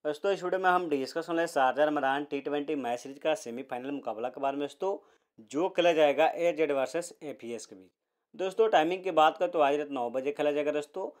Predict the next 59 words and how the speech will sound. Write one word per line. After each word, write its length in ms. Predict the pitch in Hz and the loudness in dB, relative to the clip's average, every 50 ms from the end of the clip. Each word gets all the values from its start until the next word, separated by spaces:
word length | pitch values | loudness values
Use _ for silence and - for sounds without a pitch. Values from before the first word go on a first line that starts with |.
| _ _ _ _ - | _ _ _ _ -4
बात 340 | 113 123 139 160 190 - - | 2 4 6 6 6 4 4
करते 200 | 214 208 208 214 | 0 0 2 2
हैं 80 | 208 190 | 2 4
वेन्यू 240 | 170 156 151 165 175 | 6 4 4 4 2
को, 120 | 175 185 | -2 -2
तो 100 | - 175 | -2 0
वेन्यू 240 | 151 143 143 151 160 | 2 2 2 0 -2
सेम 240 | 160 - 151 151 151 | -4 -2 -2 -2 0
रहने 140 | 147 147 151 | 0 0 0
वाला 160 | 151 151 151 | 2 4 4
है। 100 | 156 151 - | 2 2 -2
पिच 180 | 139 131 - 143 | -8 -12 -10 -12
रिपोर्ट 300 | 131 - 151 156 139 123 | -8 -4 -4 -4 -4 -4
बैटिंग 280 | 117 110 - 135 139 | -8 -10 -10 -14 -16
से 100 | - 143 | -10 -6
भी 100 | 147 143 | -4 -2
हेल्प 200 | 139 139 139 - | -2 -4 -4 -4
मिलेगी, 280 | 147 143 143 135 147 165 | -4 -4 -2 -2 -4 -6
बॉलिंग 240 | 147 120 110 113 113 | -6 -6 -8 -8 -10
से 120 | - 127 | -10 -8
भी 60 | 131 135 | -6 -6
हेल्प 160 | 135 135 - | -6 -6 -4
मिलेगी। 140 | 151 151 151 | -4 -2 -2
दोस्तों, 300 | 147 - - 196 208 294 - - _ _ _ _ _ _ _ _ - | -4 -4 -2 -2 -2 -2 -4 -8 _ _ _ _ _ _ _ _ 4
फर्स्ट 280 | 156 175 196 214 214 - | 6 6 6 6 2 -2
इनिंग 180 | 185 180 175 | -2 -2 -2
स्कोर 240 | - - 170 170 165 160 | -2 -2 -2 -2 -2 0
सौ 220 | - 147 143 151 | 2 2 4 4
से 120 | 151 - 165 | 2 0 -4
एक 80 | 151 | -6
सौ 120 | - 165 165 | -6 -8 -8
साठ 340 | 160 - 143 127 131 - - | -4 -2 0 0 0 -2 -4
के 60 | 147 | -6
बीच 140 | 147 151 143 | -8 -6 -6
देखने 280 | 127 123 - - 123 131 | -6 -6 -6 -8 -10 -12
को 120 | - 143 | -8 -8
मिलेगा। 220 | 139 135 139 143 139 | -6 -4 -2 -2 -2
दोस्तों, 360 | 143 139 - - 180 180 180 - _ _ _ _ _ _ _ _ _ | -2 -4 -6 -6 -8 -8 -8 -10 _ _ _ _ _ _ _ _ _
दोस्तों, 320 | 170 180 175 180 220 214 208 | -4 -4 0 4 6 8 8
अभी 180 | 180 160 165 185 | 8 8 4 2
तक 160 | - 208 202 190 | 0 0 -2 -2
इस 120 | 190 - | -4 -8
सीरीज 140 | - 190 190 | -6 -6 -4
में 80 | 190 180 | -4 -4
चौंतीस 420 | - 170 147 143 139 - 170 - 170 | -2 0 0 0 -2 -4 -8 -8 -6
मुकाबले 260 | 170 151 170 160 156 | -2 0 0 2 2
जो 80 | 165 151 | 0 -2
पहले 280 | - 139 120 120 139 143 | -2 -2 -2 -2 -2 0
बैटिंग 300 | 135 143 143 147 151 151 | 0 0 0 0 -4 -4
के, 120 | 156 147 | -4 -4
इक्कीस 300 | 127 - - - 127 127 | -4 -4 -8 -14 -12 -6
बाउंड 200 | 135 139 135 139 | -4 -4 -4 -4
के, 80 | 135 147 | -6 -6
सेकंड 360 | 143 - 127 - - 131 131 127 | -8 -8 -10 -10 -8 -8 -6 -6
बैटिंग 220 | 127 123 135 127 | -6 -6 -8 -8
के, 100 | 135 156 156 | -8 -8 -8
तेरह 300 | 151 - 110 107 107 104 | -8 -8 -10 -8 -8 -10
बाउंड 300 | 101 104 98 95 95 90 | -10 -12 -12 -14 -20 -20
के 180 | _ - 92 | _ -20 -20